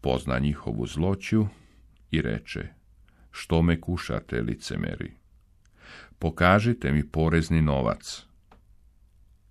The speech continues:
A oni mu pružiše dinar. I reče im: „Čiji je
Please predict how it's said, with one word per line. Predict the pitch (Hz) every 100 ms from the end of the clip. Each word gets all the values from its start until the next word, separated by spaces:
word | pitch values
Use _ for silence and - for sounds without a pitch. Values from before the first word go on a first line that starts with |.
| _
A | - 69 -
oni | 73 95 101
mu | 82
pružiše | - 85 80 85 - 73
dinar. | 65 62 58 62 - _ _ _ _ _ _ _ _ _ -
I | 80
reče | 71 - - -
im: | - - _ - - - - - -
„Čiji | - 123 131
je | 95